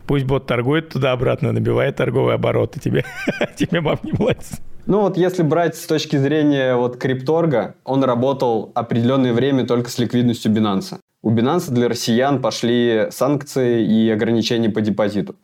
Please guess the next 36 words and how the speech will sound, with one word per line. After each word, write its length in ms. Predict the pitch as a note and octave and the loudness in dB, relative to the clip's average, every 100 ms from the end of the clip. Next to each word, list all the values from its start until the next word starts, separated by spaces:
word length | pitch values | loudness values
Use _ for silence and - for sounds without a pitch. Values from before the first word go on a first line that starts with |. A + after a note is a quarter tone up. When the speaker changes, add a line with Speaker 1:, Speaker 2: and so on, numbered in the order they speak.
| - - - | -20 -20 -4
Speaker 2:
Как 180 | G#2 | 0
бы 80 | G2+ | 2
если 280 | A2 A#2+ C3 | 2 0 0
ты 100 | A#2+ | 0
деньги 320 | A#2 B2+ A#2 | 0 2 2
держишь 380 | A2+ A#2+ A#2 - | 2 2 0 -2
на 100 | A2+ | 0
брокере, 520 | A2 C#3+ D3+ B2 A2+ | 2 2 0 0 0
тут 260 | G#2 A#2 A#2 | 0 -2 0
никаких 360 | G#2+ G#2+ A2 | -2 -2 -2
ограничений 640 | A2 G#2 G#2+ G#2+ G#2 A2 G#2+ | 0 0 2 0 0 0 2
не 160 | G2 | 2
было. 280 | F#2+ F#2+ - _ _ _ _ _ - | 0 -4 -8 _ _ _ _ _ -4
То 40 | |
есть 100 | - | -4
с 20 | |
точки 300 | - A2+ - | -4 -4 -4
зрения 600 | G2+ G#2+ G#2+ G#2 F#2+ E2+ - | -2 0 0 0 -2 -6 -8
размера 420 | F#2+ G#2 G#2+ G2+ | -2 0 2 0
твоего 200 | G#2 G2 | 0 0
депозита. 480 | G2 F#2+ F#2+ F#2 - - | 0 0 -2 -4 -8 -6
Speaker 1:
А 60 | D3 | -4
что 160 | - | -2
значит, 340 | C#3+ C#3 C3 A2+ | 0 0 -2 -2
а, 300 | E3 A#2+ A#2 | 0 2 2
держать 460 | A2+ A2 A2+ A#2+ | 0 0 0 -2
деньги 260 | G#2+ A#2+ A2 | -2 0 0
на 160 | G#2+ A2 | 0 0
брокере? 420 | A2+ A2 A#2+ A#2 | 0 0 0 -2
И 60 | |
что 160 | A2 C#3+ | -2 -2
значит 240 | B2+ A#2+ | -2 -2
работал 500 | A#2 A#2 B2 - A2 - | -2 0 0 0 -2 -2
с 100 | - | -4
ликвидностью 540 | G#2+ B2 A2+ G2+ A2+ | -2 0 0 -2 0
Binance? 480 | A#2 A2+ G2+ - | 0 2 0 -4